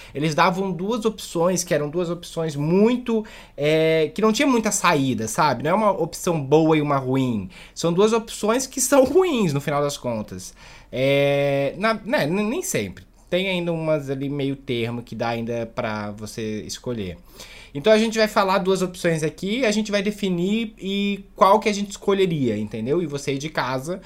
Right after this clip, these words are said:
ouve e também pensa aí qual que você escolheria na sua visão, né? No que você acha bom pra você. A brincadeira, como falei, é assim, são duas perguntas. Então eu já vou começar a perguntar pra mãe e pro Gabriel, né? Depois eu respondo. Eu queria saber deles,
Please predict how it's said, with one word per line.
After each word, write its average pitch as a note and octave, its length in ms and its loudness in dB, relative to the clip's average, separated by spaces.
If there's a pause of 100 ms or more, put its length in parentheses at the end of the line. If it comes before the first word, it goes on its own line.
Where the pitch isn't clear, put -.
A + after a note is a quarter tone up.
(420)
ouve C3+ 680 0
e G3 80 -6
também F#3+ 300 0
pensa F3+ 400 -2
aí D#3+ 80 -4
qual D3+ 240 0
que D3+ 100 -16
você D#3 220 -6
escolheria C3+ 680 -2
na B2+ 140 -4
sua C3+ 160 -6
visão, G2+ 480 -6
né? B2+ 240 -6
No G2 360 -12
que G#2 140 -12
você G#2 300 -10
acha G#2 200 -10
bom G2+ 260 -6
pra F#2+ 140 -10
você. G2 380 -12 (400)
A C#3 100 2
brincadeira, G#3+ 520 6
como G3+ 180 0
falei, F#3+ 280 4
é F#3+ 40 6
assim, F#3 320 0
são F#3+ 160 0
duas D#3+ 160 -2
perguntas. E3+ 720 -2 (400)
Então F3 800 2
eu D#3 100 4
já F#3 140 2
vou F#3+ 100 -2
começar G3 360 0
a F3+ 40 2
perguntar F3 460 0
pra F3 160 0
mãe D#3+ 160 2
e - 20 -2
pro E3 120 -4
Gabriel, D3+ 280 4
né? F#3 80 6
Depois D#3 280 0
eu D3 80 0
respondo. D3+ 560 -2 (280)
Eu C3+ 120 0
queria A3 220 4
saber F#3+ 280 2
deles, C#3+ 840 4